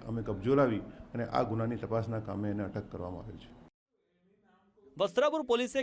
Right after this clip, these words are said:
Speaker 2: કરણ જાડેજા વિરુદ્ધ ખોટી ઓળખ આપીને પોલીસને મૂર્ખ બનાવવા અને ગેરમાર્ગે દોરવાના ગુનામાં ધરપકડ કરી છે. કરણે ખોટી ઓળખ આપવા અને અમદાવાદ આવવા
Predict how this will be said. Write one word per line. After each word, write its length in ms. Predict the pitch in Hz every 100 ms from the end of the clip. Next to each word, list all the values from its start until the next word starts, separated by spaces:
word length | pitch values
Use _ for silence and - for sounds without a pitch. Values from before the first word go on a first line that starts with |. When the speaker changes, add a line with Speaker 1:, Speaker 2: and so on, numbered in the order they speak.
| 240
Speaker 2:
કરણ 260 | 220 233 214
જાડેજા 320 | 214 220 220
વિરુદ્ધ 240 | 180 220 214 -
ખોટી 260 | 202 220 262 208
ઓળખ 200 | 214 196
આપીને 300 | 180 196 202 170
પોલીસને 400 | 180 180 196 185 143
મૂર્ખ 240 | 190 208 175
બનાવવા 400 | 170 170 165 196 - - 165
અને 100 | 214 156
ગેરમાર્ગે 460 | 170 247 233 240 233 196
દોરવાના 360 | 202 214 214 175
ગુનામાં 420 | 165 208 180 180 170
ધરપકડ 380 | 170 165 139 131
કરી 160 | 135 135
છે. 100 | 185 - - - _
કરણે 280 | 202 240 277 262
ખોટી 260 | 202 226 240
ઓળખ 260 | 208 190 180
આપવા 260 | 180 180 196 240 - 170
અને 140 | 220 208
અમદાવાદ 440 | 190 196 240 233
આવવા 140 | 202